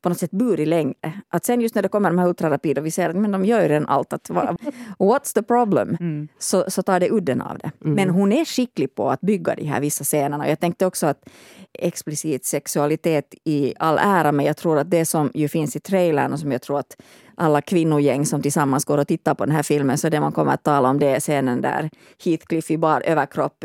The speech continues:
Speaker 1: eh, svettig, lassar hö i ladan. Det är liksom det,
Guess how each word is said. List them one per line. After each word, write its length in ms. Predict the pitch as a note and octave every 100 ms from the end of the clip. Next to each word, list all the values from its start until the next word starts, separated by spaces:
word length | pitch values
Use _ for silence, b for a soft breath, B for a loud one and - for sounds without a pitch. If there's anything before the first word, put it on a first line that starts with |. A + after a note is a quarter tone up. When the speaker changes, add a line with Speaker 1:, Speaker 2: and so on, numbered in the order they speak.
| -
Speaker 1:
eh, 100 | - -
svettig, 760 | - F3 E3 - - D3+ D#3 -
lassar 680 | D#3 D#3 D#3+ - D3+ - - - b b b -
hö 380 | F#3+ D#3 C#3+ E3 F#3+
i 40 |
ladan. 560 | F3+ F3 C3+ C#3+ F3 F#3+
Det 140 | A3+ B3
är 40 |
liksom 300 | C4+ - C4+
det, 100 | C4+